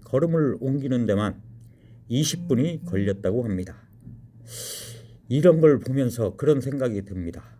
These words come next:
아니, 그렇게 당당하면 왜 주랭랑을 치나요?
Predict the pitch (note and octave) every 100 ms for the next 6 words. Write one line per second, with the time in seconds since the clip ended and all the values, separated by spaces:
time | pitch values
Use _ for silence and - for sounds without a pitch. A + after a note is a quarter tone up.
0 | - - - - - - D3+ F#3+ F#3+ G3
1 | - - - E3 F3 E3 C#3+ A#2+ D#2 -
2 | - - - - D#3 - C3 E3 E3 C3
3 | G2+ - B2 E2 D#2